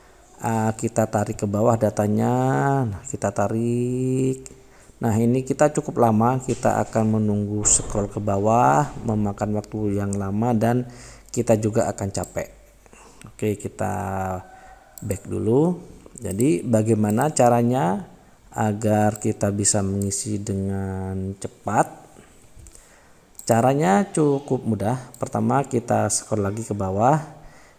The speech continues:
Kita ingat-ingat ada berapa yang akan kita beri nomor. Oke, kita lihat di sini nomornya seribu lima ratus delapan puluh tiga. Kemudian kita kembali ke baris paling atas. Di sini kita beri angka satu.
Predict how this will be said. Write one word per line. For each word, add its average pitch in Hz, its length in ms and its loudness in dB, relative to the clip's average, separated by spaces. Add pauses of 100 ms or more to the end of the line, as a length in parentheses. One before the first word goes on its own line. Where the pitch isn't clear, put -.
Kita 131 480 2
ingat-ingat 127 880 0
ada 110 240 4
berapa 110 480 2
yang 110 160 0
akan 107 160 -2
kita 107 240 -2
beri 101 160 -2
nomor. 107 480 0 (460)
Oke, 135 340 2
kita 123 320 4
lihat 139 220 4
di 123 80 0
sini 131 260 2
nomornya 127 480 2
seribu 117 480 2
lima 113 380 2
ratus - 240 -4
delapan 104 260 -4
puluh 101 160 -8
tiga. 101 540 -2 (880)
Kemudian 117 960 0
kita 110 400 -2
kembali 104 520 0 (120)
ke 107 180 0 (1120)
baris 101 320 -2
paling 98 320 -4
atas. 117 480 2
Di 107 140 -2
sini 113 340 0
kita 104 320 -2
beri 101 240 -2
angka 98 320 -6
satu. 120 840 0